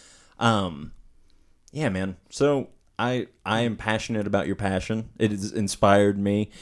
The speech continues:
And 'cause, I mean, it's, it really is, like, it,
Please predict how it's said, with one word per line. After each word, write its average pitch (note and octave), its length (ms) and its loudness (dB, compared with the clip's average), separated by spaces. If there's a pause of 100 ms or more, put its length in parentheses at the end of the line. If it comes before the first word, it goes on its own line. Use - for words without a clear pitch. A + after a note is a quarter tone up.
(140)
And D3+ 120 0
'cause, - 240 4
I B2 60 -2
mean, C#3+ 340 2
it's, C3+ 380 4
it C#3+ 140 2
really D3+ 360 4
is, C3 220 2
like, G2 360 2 (1500)
it, B2+ 180 4